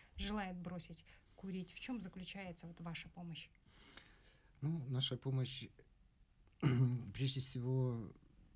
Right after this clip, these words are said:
Speaker 2: оно, она, значит, является психологической,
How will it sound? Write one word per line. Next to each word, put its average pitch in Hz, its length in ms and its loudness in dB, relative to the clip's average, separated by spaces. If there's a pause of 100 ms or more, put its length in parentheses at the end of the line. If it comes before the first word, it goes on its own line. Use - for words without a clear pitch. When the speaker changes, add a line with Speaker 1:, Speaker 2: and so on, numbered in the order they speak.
(1000)
Speaker 2:
оно, 127 480 2 (180)
она, 123 580 0 (120)
значит, 110 420 -4 (140)
является 123 440 0
психологической, 123 1160 -2